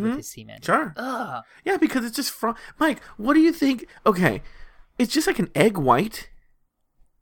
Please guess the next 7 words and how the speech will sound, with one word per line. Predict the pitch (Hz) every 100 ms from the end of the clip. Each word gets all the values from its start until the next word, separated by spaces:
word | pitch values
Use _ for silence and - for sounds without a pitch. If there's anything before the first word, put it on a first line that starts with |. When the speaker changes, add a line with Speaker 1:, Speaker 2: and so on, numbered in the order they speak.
| _ _ _ _ _ - - - -
Speaker 1:
No, | 180 220 254 151 120
it's | 151 147 190
not. | 226 180 147
It's | 147 -
human. | 196 277 226 123
It's | 123 -
like, | 180 -